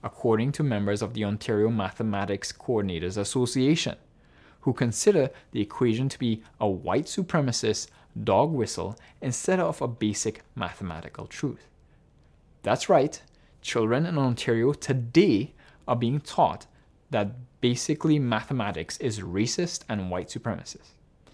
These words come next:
Now, aside from the concerns of the ideology being jammed down impressionable kids, this sort of thing obviously,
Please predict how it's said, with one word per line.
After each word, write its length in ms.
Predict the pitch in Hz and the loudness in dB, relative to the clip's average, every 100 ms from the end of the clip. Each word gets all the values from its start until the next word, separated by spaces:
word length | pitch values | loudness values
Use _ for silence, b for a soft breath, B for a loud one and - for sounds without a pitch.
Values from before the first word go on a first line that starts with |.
| b b | b b
Now, 220 | 123 104 B B | 2 2 B B
aside 380 | 123 - 190 214 | 0 2 2 2
from 180 | 208 | 2
the 120 | 165 120 | 4 2
concerns 500 | 117 113 135 131 139 | -4 -2 0 0 0
of 200 | 120 - | -4 -2
the 140 | 107 | -4
ideology 680 | 85 95 95 101 120 127 127 | -2 -2 0 2 2 2 0
being 280 | 117 107 | 0 0
jammed 440 | 107 110 110 139 135 | -2 -2 0 2 2
down 260 | 120 117 - | 2 0 -2
impressionable 720 | 110 107 120 - 117 113 107 | -4 -2 -2 -2 -2 0 0
kids, 380 | - 180 120 - B B | 4 2 2 -6 B B
this 160 | 165 - | -2 0
sort 200 | 196 196 | 2 4
of 140 | 190 | 2
thing 200 | - 143 - | 0 -4 2
obviously, 720 | 120 135 156 - 117 98 | 4 6 2 -2 -4 -4